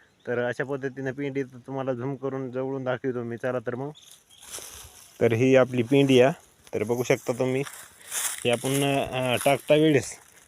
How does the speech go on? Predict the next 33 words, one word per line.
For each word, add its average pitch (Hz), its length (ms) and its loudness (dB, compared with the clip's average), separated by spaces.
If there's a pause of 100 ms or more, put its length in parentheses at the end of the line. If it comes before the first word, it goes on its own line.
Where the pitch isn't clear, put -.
(120)
पेंडीचे 143 800 6
जे 139 240 4
बांधलेला 135 580 4
जाळा 135 320 6
असतो 135 260 0
ते 127 140 0
आपण, 131 320 0
अ, 131 180 2
खालच्या 131 320 2
बाजूनं 135 320 4
करायचा 131 360 4
आहे, 127 80 2 (320)
कारण 120 220 0
वाळल्यानंतर 131 720 4
ते, 135 220 0
अ, 120 420 -2
जशाला 131 420 2
तसा 131 140 2
राहतो 127 220 2
आणि 127 100 -2
वरून 131 360 0
जर 139 80 2
ठुला 123 300 2 (400)
तर 123 220 6
ते 127 460 2
निष्ठण्याची 135 560 0
शक्यता 135 360 -2
असते. 131 280 -2 (520)
तर, 117 240 4
अ, - 20 4
बघू 131 220 2
शकता 123 280 2
तुम्ही 127 260 2